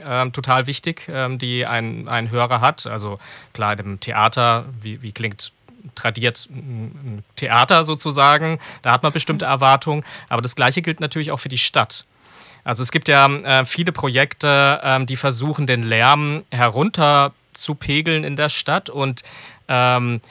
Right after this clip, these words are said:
die stille Stadt anzustreben. Und dieses Ideal der Stille, was da immer wieder auftaucht, ähm, ist meines Erachtens, Erachtens ein,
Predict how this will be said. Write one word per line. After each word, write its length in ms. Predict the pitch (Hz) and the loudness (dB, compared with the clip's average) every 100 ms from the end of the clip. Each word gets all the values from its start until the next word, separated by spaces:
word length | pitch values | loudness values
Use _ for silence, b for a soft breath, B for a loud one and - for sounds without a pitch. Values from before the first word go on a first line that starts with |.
| b - | b -8
die 160 | 120 113 | -4 -2
stille 560 | - - 147 180 135 | -2 0 2 4 2
Stadt 540 | 123 - - 123 - - | 0 -2 2 2 0 -4
anzustreben. 1000 | 123 - 127 - 117 120 113 101 98 | -4 -4 -4 -4 -2 -4 -4 -6 -8
Und 140 | 113 117 | -8 -8
dieses 220 | 117 123 | -6 -6
Ideal 580 | 156 113 110 127 160 160 | -6 -2 4 6 6 4
der 260 | 139 123 | 2 0
Stille, 580 | 113 - - 170 214 135 | 0 -2 0 0 0 0
was 140 | 127 - | -2 -4
da 100 | - | -4
immer 180 | 127 | -4
wieder 260 | 117 110 - | 0 -2 0
auftaucht, 800 | 180 - - 120 139 233 - - | -4 -6 -2 0 0 -4 -10 -6
ähm, 400 | 131 131 131 139 | -4 -2 -4 -6
ist 160 | 135 - | -6 0
meines 260 | 131 160 | 0 0
Erachtens, 500 | 147 - - - 135 | -4 -4 -8 -8 -8
Erachtens 520 | 139 135 135 - 123 127 | -6 -6 -6 -6 -6 -4
ein, 220 | 117 | -4